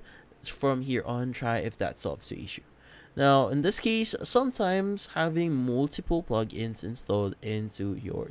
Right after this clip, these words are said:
website here can actually cause problems. So their codes could actually, uh, make it, uh, a bit hard for you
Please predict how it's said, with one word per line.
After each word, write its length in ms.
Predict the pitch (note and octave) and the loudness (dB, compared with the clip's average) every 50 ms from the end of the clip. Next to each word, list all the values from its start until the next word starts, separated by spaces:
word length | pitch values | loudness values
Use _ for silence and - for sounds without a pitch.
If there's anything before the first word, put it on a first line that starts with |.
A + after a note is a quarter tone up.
| - - | -8 -4
website 400 | - C#3 F#3 F#3+ - G3 F3+ E3+ | -2 -2 -2 0 2 2 2 2
here 220 | E3 F3 E3 D#3+ D#3 - - - - - | 2 2 2 0 0 -4 -16 -20 -12 -6
can 140 | - F3+ D#3 | -2 2 2
actually 280 | C#3 D#3+ - C#3 C3 | 2 2 2 -2 -4
cause 300 | - - A2+ G#2 A#2 - | -2 -2 -2 -2 -2 -2
problems. 500 | - - C3+ A#2+ A#2 G#2 - - - - | -2 0 2 2 2 0 -2 -12 -14 -10
So 240 | - - F#2 F#2+ F#2+ | -4 -2 0 0 0
their 200 | - - G#2+ G#2 | 0 0 0 0
codes 520 | - - - E3+ D#3+ D#3 D3+ D3 C#3+ - - - - - - - | 0 0 2 4 6 6 6 4 2 -2 -14 -16 -20 -20 -8 -2
could 140 | - B2+ - | 0 0 2
actually, 580 | - G2 B2 B2 - - C3 B2+ A#2+ A#2 A#2+ - | 2 2 0 0 0 0 0 2 2 2 2 2
uh, 260 | - G#2+ G#2+ G#2 G#2 | 0 0 0 0 0
make 360 | G2+ G#2+ G#2+ A2 G#2+ G2+ - - | 0 -2 -2 -2 -2 -4 -6 -4
it, 460 | - A2 A2 G#2+ G#2+ G#2+ G#2 - - - | -2 0 2 4 4 2 2 -2 -4 -6
uh, 160 | - - - - | -8 -6 -4 -4
a 120 | A#2 A2+ | -4 -4
bit 180 | G#2+ B2 C3+ - | -2 -4 -4 -6
hard 340 | - - C3+ C3+ C3+ C3+ C3 | -4 -2 0 2 2 0 0
for 180 | - C#3 C3+ | 2 4 4
you 300 | C3+ B2+ B2+ B2+ B2+ B2+ | 6 6 6 6 4 4